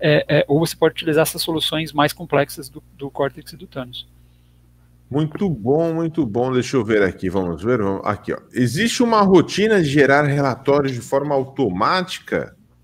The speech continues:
Speaker 1: Cara, automático eu acho bem difícil, porque, assim, o, você tá falando de relatórios, depende do quê? Se você estiver falando do Grafana,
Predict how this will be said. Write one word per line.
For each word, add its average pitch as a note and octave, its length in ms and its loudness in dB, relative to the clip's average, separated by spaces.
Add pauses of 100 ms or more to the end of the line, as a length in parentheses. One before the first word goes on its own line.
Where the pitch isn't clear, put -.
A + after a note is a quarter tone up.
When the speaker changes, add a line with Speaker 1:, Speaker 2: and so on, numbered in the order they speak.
(380)
Speaker 1:
Cara, D3+ 300 -4 (100)
automático D#3+ 800 -4
eu F3 80 -2
acho D#3+ 160 -8
bem D3+ 160 -4
difícil, - 420 -8
porque, - 220 -6
assim, D3 380 -2 (100)
o, D3 500 -4
você - 140 -14
tá D#3+ 80 0
falando E3 220 0
de D3+ 60 -2
relatórios, D3+ 520 2
depende D#3+ 320 0
do E3 100 -4
quê? C3 200 0
Se - 100 -10
você D3 140 -8
estiver E3 180 0
falando C#3+ 300 0 (180)
do D3 160 -6
Grafana, D3 760 2